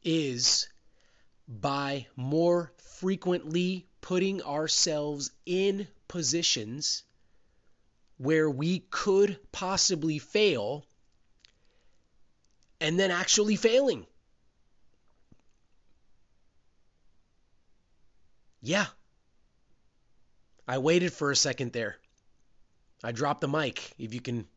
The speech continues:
picture that. We, there, there's only one way out, folks, of this, of this trap, this prison that many of us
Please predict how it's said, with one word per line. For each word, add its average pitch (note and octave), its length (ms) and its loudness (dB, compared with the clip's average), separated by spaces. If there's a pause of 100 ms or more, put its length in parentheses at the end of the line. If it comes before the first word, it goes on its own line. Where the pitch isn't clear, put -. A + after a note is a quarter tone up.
(120)
picture B2+ 380 -4
that. B2+ 260 -4 (1700)
We, G3 680 -2
there, B2+ 320 -8
there's B2+ 240 -6
only D3 280 -4
one E3+ 420 -4
way F#3+ 200 0
out, E3+ 280 -4
folks, - 640 -4 (480)
of A#2+ 180 -8
this, B2 360 -2
of A#2 200 -10
this A#2 200 -2
trap, - 480 -6
this B2 200 -8 (120)
prison C3+ 540 -4
that A#2 120 -6
many C3 280 -4
of B2 100 -8
us B2+ 260 -2